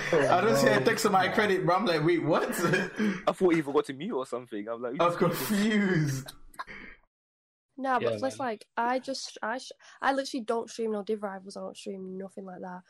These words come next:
Speaker 3: I literally just stream my Weekend League and Rewards.
Speaker 4: I don't even stream Weekend League. I don't, I, I just don't,
Speaker 1: Bro,
Speaker 4: I don't see the
Speaker 1: Fliss
Speaker 4: point
Speaker 1: does,
Speaker 4: in it.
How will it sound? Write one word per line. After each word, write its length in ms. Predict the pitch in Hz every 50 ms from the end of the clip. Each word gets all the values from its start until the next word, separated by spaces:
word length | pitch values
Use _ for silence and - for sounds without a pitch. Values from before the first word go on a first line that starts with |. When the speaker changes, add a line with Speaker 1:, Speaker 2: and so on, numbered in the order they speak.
| _ _ _ _
Speaker 3:
I 20 | 214
literally 200 | 208 208 - 208
just 120 | 208 - -
stream 180 | - 214 208
my 80 | 196 180
Weekend 380 | 185 226 247 240 - 214 196 196
League 280 | 190 185 185 185 185 - -
and 520 | 196 196 190 190 185 180 175 175 175 180 - _ _
Rewards. 360 | 196 196 185 180 180 180 190 147
Speaker 4:
I 20 |
don't 80 | 160 147
even 120 | 120 113
stream 180 | - - 113 107
Weekend 280 | 110 123 123 120 107 113
League. 220 | 110 113 113 123 -
I 60 | -
don't, 180 | 127 120 113 107 -
I, 120 | 120 120 120 120 127 -
I 80 | 101 117
just 180 | 117 - -
don't, 360 | - 120 113 113 110 101 104 - _ _ _
Speaker 1:
Bro, 100 | 127 123
Speaker 4:
I 60 | 110
don't 120 | 117 117 120
see 120 | - 143 147
the 60 | 143
Speaker 1:
Fliss 60 | -
Speaker 4:
point 160 | - 127 107 101
Speaker 1:
does, 80 | 98
Speaker 4:
in 60 | 101
it. 60 | 101